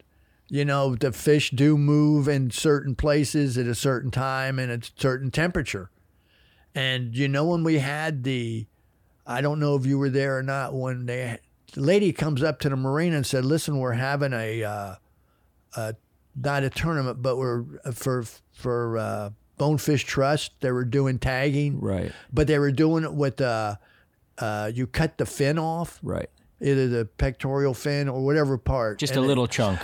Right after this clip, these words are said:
Speaker 1: Right, a little piece, and then you put it in a bag and, and all that, and then they go check. They, they had a, a tournament for, I think it was, uh, for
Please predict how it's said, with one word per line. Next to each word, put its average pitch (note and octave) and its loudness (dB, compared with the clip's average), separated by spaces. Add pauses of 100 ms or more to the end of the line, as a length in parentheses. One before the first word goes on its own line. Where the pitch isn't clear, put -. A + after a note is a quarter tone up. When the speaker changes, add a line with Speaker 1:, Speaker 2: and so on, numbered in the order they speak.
Speaker 1:
Right, C#3 2
a C#3 0
little D3 4
piece, D3+ 4
and D3 2
then C#3+ 0
you C#3 0
put D3+ 4
it D3+ 2
in C#3+ 0
a C3 -2
bag B2 -2
and, A#2 -4
and C3 -4
all B2 0
that, C3+ -2
and A#2+ -6
then C3+ 0
they C3 -2
go B2+ 0
check. C3+ -2
They, B2 -2
they B2 0
had D3 -2
a, D#3+ 0 (480)
a D3 -4
tournament E3 -2
for, A#2+ -2 (420)
I A#2 -4
think E3 -2
it F3+ -2
was, C3 0
uh, G#2+ -6 (420)
for G#2+ -6